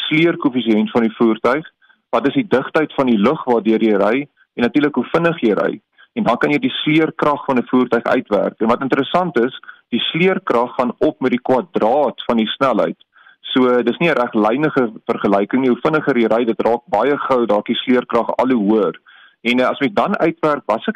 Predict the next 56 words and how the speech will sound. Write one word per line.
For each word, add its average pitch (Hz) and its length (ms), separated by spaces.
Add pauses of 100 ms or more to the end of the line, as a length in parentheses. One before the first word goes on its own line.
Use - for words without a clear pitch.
kraglewering 135 680
het 110 100
jy 127 100
nodig 113 360
om 117 140
daai 104 240
sleurkrag 139 600
te 117 120
oorkom, 107 560 (260)
dan 117 140
is - 100
dit - 200
tot 170 120
die 135 120
mag 110 340 (120)
drie. 120 360 (380)
En, 127 220
eh, 127 240
net 127 420
om 196 180
vinnig 190 280
hierso 151 300
'n 131 160
voorbeeld 165 400
te 135 100
gebruik, 104 400
ek 113 160
het 139 140
so 143 200
vinnig 143 220
die 139 120
berekening 120 540
gedoen 123 280
en 113 120
sonder 156 240
om 131 140
in 117 200
te 160 140
veel 143 360
detail 120 460
in 120 160
te 107 120
gaan, 110 300 (420)
ek 123 180
het 139 200
'n 127 360
Golf 139 280 (140)
sewe 143 320
G 120 160
T - 80
I 127 300
gebruik 120 400
wat 123 120
ons 117 100
almal 123 260
ken. 160 320